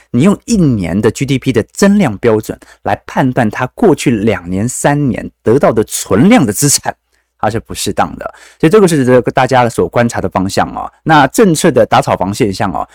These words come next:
很明显它就是抑制住目前的股票氛围。但是哦，如果季增率还在上涨，那么这波信用管制恐怕就不会，呃，很快的停下来，这个是至少观察的。年增真的没办法改变啦，啊，年增那是真的有基期问题哦。季增就是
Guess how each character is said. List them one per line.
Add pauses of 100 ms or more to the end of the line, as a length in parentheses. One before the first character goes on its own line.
很
明
显
它
就
是
抑
制
住
目
前
的
股
票
氛
围。
但
是
哦， (300)
如
果
季
增
率
还
在
上
涨， (360)
那
么
这
波
信
用
管
制
恐
怕
就
不
会， (320)
呃，
很
快
的
停
下
来， (140)
这
个
是
至
少
观
察
的。 (220)
年
增
真
的
没
办
法
改
变
啦， (160)
啊，
年
增
那
是
真
的
有
基
期
问
题
哦。
季
增
就
是